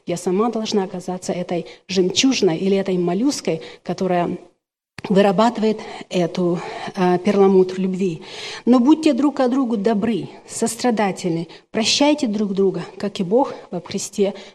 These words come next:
простил нас». Мы порой знаем наизусть эти стихи, они у нас уже в, просто мы говорим их нашим, нашими устами, но иногда на практике это очень трудно. Практи-, ну, нам нужно практически больше, э, жить п-, по Евангелию,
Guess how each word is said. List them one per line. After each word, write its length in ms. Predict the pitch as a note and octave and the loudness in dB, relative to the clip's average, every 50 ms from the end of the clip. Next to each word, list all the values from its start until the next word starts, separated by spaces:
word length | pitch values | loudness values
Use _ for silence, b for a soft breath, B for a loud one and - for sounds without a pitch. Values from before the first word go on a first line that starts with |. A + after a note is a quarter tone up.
| B - | B -8
простил 440 | - G3 G3 - - - G#3+ G3+ G#3 | -6 -6 -6 -6 -4 0 2 4 4
нас». 360 | G3 F3+ F3 E3 - - - B B B B B B | 4 2 0 -2 -6 -10 -16 B B B B B B
Мы 140 | A#3 B3+ B3 | 2 2 2
порой 260 | - C4 C4+ C4+ C4+ | 2 2 4 4 4
знаем 400 | B3 - C4 B3+ B3+ B3+ B3 A#3 | 4 2 2 4 4 4 4 4
наизусть 460 | A#3+ B3 A#3+ G#3 - A#3+ A3+ - - | 4 2 0 0 0 -2 -2 -2 -4
эти 160 | F#3+ - F#3 | -4 -2 -2
стихи, 500 | F3+ - - G3+ - - - F#3 F#3 F#3 - | -4 -4 -4 -4 -4 -2 0 0 -2 0 0
они 280 | G#3 A#3 B3 B3+ C4 | 0 2 4 4 4
у 100 | C4 C4 | 4 2
нас 300 | B3 B3 B3 B3+ B3 - | 2 2 2 0 0 -2
уже 240 | A#3+ A3+ - B3+ A#3+ | -4 -2 0 0 -2
в, 40 | - - - - G#3+ - - - - - A3 G3+ | -2 -6 -16 -18 -16 -16 -16 -16 -16 -18 -16 -6
просто 320 | - B3 B3+ B3+ - - B3 | 0 0 0 0 2 2 2
мы 280 | A#3+ A#3+ B3 B3+ A#3+ | 4 4 4 2 0
говорим 640 | G#3+ - - G#3 G3+ F#3+ G3+ A3 A#3 B3+ C4+ C#4 C4 | -2 -4 -8 -8 -6 0 0 2 4 4 4 4 4
их 180 | B3 A#3+ - - | 4 2 0 -2
нашим, 420 | A3+ A3 A#3 - - A#3 A3+ A3 A3 B B B B B | -2 -2 -2 0 0 0 0 0 -4 B B B B B
нашими 320 | A3+ A#3 A#3 - - A#3+ A3+ | -2 -2 0 0 2 2 2
устами, 480 | A3+ G#3+ - - C4 C4+ C4 B3+ A3+ | 0 -2 -2 -2 0 0 0 0 0
но 180 | G#3+ A3 A3 A#3 | 0 0 0 0
иногда 320 | A#3+ A#3+ B3 B3 A#3+ C4 | 0 0 0 0 0 0
на 120 | C4 B3+ C4 | 0 0 0
практике 520 | - C4+ C#4 C#4 C4+ - - - - G3+ | 0 -2 -2 -2 -2 -4 -8 -6 -4 -4
это 160 | G3+ - A#3 A#3 - - | -2 -2 -4 -4 -4 -4
очень 340 | - C4+ B3+ - C4 B3 A#3+ | -4 -2 0 2 0 0 0
трудно. 460 | - - G#3+ G3 F#3+ F#3 F3 E3 F3 B B B B B B B | 0 -2 -2 -2 0 -2 -4 -4 -4 B B B B B B B
Практи-, 300 | - B3 B3 - - - - | -2 -2 -2 -2 -4 -6 -2
ну, 220 | B3 B3 B3 B3+ | 0 2 4 4
нам 200 | B3+ B3 C4 C4 | 4 4 4 4
нужно 240 | B3+ C4 - B3+ A#3+ | 2 2 0 -2 -4
практически 800 | - - - A#3 A3+ - - - C#4+ C4+ - A#3+ A3+ - - A3+ | -4 -2 -2 -2 -2 -2 -2 0 0 2 2 0 -2 -2 -2 -2
больше, 480 | G3 G3 G#3+ G#3+ G#3 - - G3+ F#3+ G3 B B B B B B B | 0 2 2 2 2 0 0 0 -2 -2 B B B B B B B
э, 240 | B - G#3+ G#3 G3+ | B -2 0 2 2
жить 360 | F#3 F3 G3+ A#3+ G#3 A#3 - - - | 2 4 4 2 2 0 -4 -10 -10
п-, 180 | - - - - | -10 -10 -8 -2
по 120 | - A3+ | 2 4
Евангелию, 720 | G#3+ G#3 G#3 F#3+ A#3 C4+ D4+ D4+ B3 G#3 E3+ E3 D#3+ - | 4 4 4 2 2 4 4 4 2 0 -4 -4 -6 -10